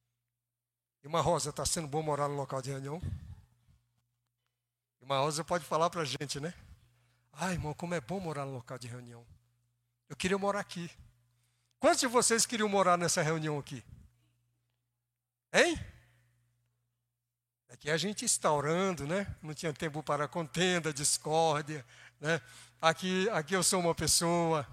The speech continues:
aí sai fora do portão, aí tira a capa de, do personagem, agora, né? Agora eu sou o irmão Xavier, né?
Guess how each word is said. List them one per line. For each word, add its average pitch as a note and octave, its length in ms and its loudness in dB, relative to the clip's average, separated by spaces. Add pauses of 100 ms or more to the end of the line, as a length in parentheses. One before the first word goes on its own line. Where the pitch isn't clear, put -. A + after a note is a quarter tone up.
(680)
aí D3 200 -8 (300)
sai - 320 6
fora G3 260 6
do F3+ 140 0
portão, F#3 580 4 (720)
aí D#3 260 -2 (640)
tira F3+ 240 4
a D#3 60 6
capa F#3 420 6
de, D#3 480 0 (520)
do C#3+ 100 -12
personagem, F#3 760 6 (800)
agora, D3 540 -2
né? E3 60 -2 (260)
Agora D3 340 -2
eu D#3+ 60 0
sou E3+ 420 0 (220)
o - 60 -8
irmão E3 180 -4
Xavier, G3+ 420 -4 (1080)
né? C#3 100 -20